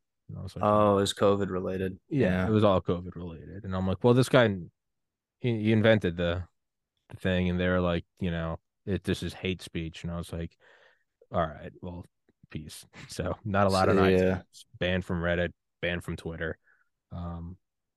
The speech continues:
Speaker 1: yeah, but I think that's,
Speaker 2: <laughs>
Speaker 1: like, the most real thing I can do. I think anything looking beyond that,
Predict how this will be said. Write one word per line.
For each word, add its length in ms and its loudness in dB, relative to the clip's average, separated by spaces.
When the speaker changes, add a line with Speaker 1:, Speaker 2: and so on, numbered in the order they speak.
Speaker 1:
yeah, 180 4
but 300 4
I 60 -4
think 300 -2
that's, 440 0
Speaker 2:
<laughs> 40 -16
Speaker 1:
like, 220 -4
the 80 0
most 280 2
real 360 0
thing 240 -2
I 120 0
can 180 -6
do. 180 -4
I 80 -8
think 260 -2
anything 460 2
looking 340 0
beyond 560 -2
that, 240 -12